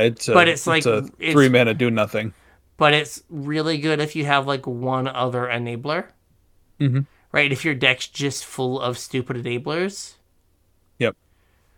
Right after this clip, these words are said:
Speaker 2: Um,
Speaker 1: It's also on color for, um, um, Skrelv.
Speaker 2: Skrelv?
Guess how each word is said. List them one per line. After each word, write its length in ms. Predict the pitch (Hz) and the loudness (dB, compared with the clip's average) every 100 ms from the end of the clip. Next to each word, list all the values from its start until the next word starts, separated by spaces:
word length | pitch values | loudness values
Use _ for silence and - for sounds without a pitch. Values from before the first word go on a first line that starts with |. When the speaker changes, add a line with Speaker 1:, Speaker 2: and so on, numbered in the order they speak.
| _ _ _ _ _ _ | _ _ _ _ _ _
Speaker 2:
Um, 200 | 127 123 | 4 6
Speaker 1:
It's 80 | 127 | 8
also 360 | 151 139 151 - | 8 8 6 8
on 220 | 139 139 | 6 6
color 420 | 131 - 131 123 113 | 4 6 8 6 4
for, 400 | - 117 110 110 | 0 0 2 2
um, 420 | 107 104 101 107 - _ _ _ _ _ _ _ _ _ _ _ _ _ _ _ - - | 0 -2 -6 -12 -16 _ _ _ _ _ _ _ _ _ _ _ _ _ _ _ -14 -8
um, 600 | 113 104 98 95 92 98 - _ _ _ _ _ _ | -4 -4 -4 -6 -10 -16 -20 _ _ _ _ _ _
Skrelv. 500 | - - 127 110 - _ _ _ _ _ _ _ _ _ _ _ _ _ _ _ _ _ - | -8 0 2 2 -2 _ _ _ _ _ _ _ _ _ _ _ _ _ _ _ _ _ -18
Speaker 2:
Skrelv? 520 | - 131 120 170 - | -8 0 0 0 -6